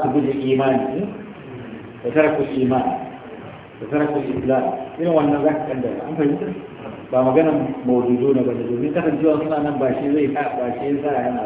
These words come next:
ba, a'a. Domin kada ko su rinja su bar musulunci gaba ɗaya. Tun da kwana-kwanan nan suka musulunta.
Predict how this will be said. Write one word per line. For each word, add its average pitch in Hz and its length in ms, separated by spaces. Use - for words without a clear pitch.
ba, - 80
a'a. - 260
Domin 131 720
kada 151 320
ko 147 240
su 135 80
rinja 135 320
su 131 160
bar 127 160
musulunci 131 480
gaba - 240
ɗaya. - 160
Tun 127 100
da 131 80
kwana-kwanan 127 560
nan - 80
suka - 160
musulunta. 117 460